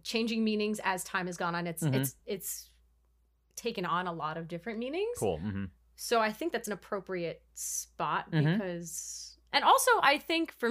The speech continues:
Speaker 1: <laughs> me, I don't know if anyone else out there is like this, but whenever I discuss, like, tattoos or potential tattoo ideas, um, they say, like,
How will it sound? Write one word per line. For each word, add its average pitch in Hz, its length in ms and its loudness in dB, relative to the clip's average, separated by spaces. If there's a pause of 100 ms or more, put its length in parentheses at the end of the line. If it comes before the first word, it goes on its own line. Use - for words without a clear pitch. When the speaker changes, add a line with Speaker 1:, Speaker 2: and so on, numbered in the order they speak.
(120)
Speaker 1:
<laughs> - 60 -4
me, 254 340 4
I - 80 0
don't 254 80 2
know 269 80 2
if 220 80 -4
anyone 208 300 0
else 185 260 0
out 339 220 0
there 427 160 -4
is 440 100 -10
like 453 160 -6
this, 466 240 -4
but 226 160 2 (380)
whenever 269 320 0
I 285 80 6
discuss, 214 400 -2
like, 196 160 -4
tattoos 196 440 -2
or 185 60 -6
potential 202 420 -8
tattoo 190 360 -6
ideas, 262 600 0 (380)
um, 175 460 0 (800)
they 226 120 2
say, 269 260 4
like, 220 260 2